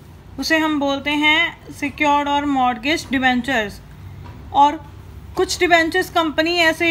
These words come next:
issue करती है debenture holders को जिनके ऊपर ये assets जो हैं वो मॉर्गेज नहीं करती, उन्हें क्या बोला जाता है, Unsecured और नेक डिबेंचर्स।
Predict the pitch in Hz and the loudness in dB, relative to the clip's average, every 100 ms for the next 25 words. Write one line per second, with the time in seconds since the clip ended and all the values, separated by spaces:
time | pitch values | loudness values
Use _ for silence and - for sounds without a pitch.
0 | 320 - 330 302 285 - 311 311 233 214 | 2 0 0 2 0 2 2 4 2 0
1 | - - - - - - - - - 277 | -14 -20 -20 -20 -20 -20 -20 -14 -2 2
2 | 285 262 302 320 277 262 262 - 233 202 | 4 2 0 0 0 0 -4 -4 -4 -6
3 | - - - - 214 294 320 311 359 311 | -8 -20 -10 -4 2 2 2 2 0 0
4 | 311 330 339 320 339 - 262 269 311 302 | -2 2 4 4 0 0 0 0 0 0
5 | - 311 285 277 302 262 285 294 339 392 | 0 0 2 2 0 -2 -2 0 0 -2
6 | - - - - - - - - 254 285 | -8 -20 -20 -20 -20 -20 -20 -6 0 2
7 | 277 254 330 330 269 269 262 285 320 294 | 2 0 -2 0 2 2 4 2 2 2
8 | 269 - 302 277 220 - - - - - | 0 0 0 0 -4 -14 -20 -20 -14 0
9 | 285 320 277 311 294 311 302 294 294 247 | 2 2 4 4 4 2 2 2 0 2
10 | 294 294 302 - 285 294 302 277 - 302 | 0 2 0 0 0 0 -2 -2 0 2
11 | 285 302 285 285 302 277 262 262 262 - | 4 2 2 2 2 0 2 0 0 2
12 | 339 415 - - - - - 214 269 277 | 2 2 -6 -20 -20 -14 -8 -2 2 2
13 | 262 277 254 208 | 2 0 0 -2